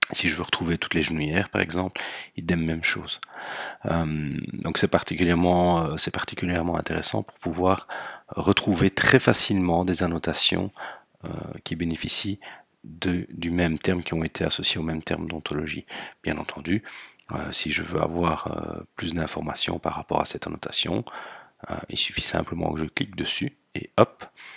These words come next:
directement l'interface ouvre l'image en question, euh, et, euh, m'affiche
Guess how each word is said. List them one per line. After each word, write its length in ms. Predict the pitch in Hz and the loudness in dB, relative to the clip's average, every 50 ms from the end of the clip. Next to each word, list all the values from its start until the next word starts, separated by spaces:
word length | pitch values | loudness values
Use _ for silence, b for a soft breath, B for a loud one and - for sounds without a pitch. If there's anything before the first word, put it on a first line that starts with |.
| B B B B B B - | B B B B B B -2
directement 560 | 87 95 92 90 90 - - 82 82 87 87 | 2 4 4 4 4 2 0 0 0 2 0
l'interface 720 | 85 80 - - 82 - - - 82 - - - - - B B B B B B B B B - | 0 0 0 0 -2 -2 0 0 0 2 2 0 0 0 B B B B B B B B B 4
ouvre 320 | 120 127 135 113 104 110 | 6 8 8 8 8 6
l'image 340 | 101 92 95 92 87 80 80 | 6 6 6 6 6 6 4
en 60 | 82 | 2
question, 500 | 82 - 80 - - - - 82 82 95 - B B B B B B B B - | 0 -2 -2 -2 -2 -2 -2 -2 -2 -4 -8 B B B B B B B B -6
euh, 100 | - 80 80 76 76 76 76 - - 78 - - _ _ - | -4 -4 -2 -2 -4 -4 -4 -6 -6 -6 -8 -10 _ _ 0
et, 280 | 87 85 85 85 - _ - | 2 2 2 0 -2 _ -8
euh, 60 | 82 78 - 76 - - - - - | -8 -8 -8 -10 -10 -12 -12 -10 -6
m'affiche 680 | 92 85 - - - 95 - - - - - - | -6 -4 -2 0 0 4 4 6 6 4 4 0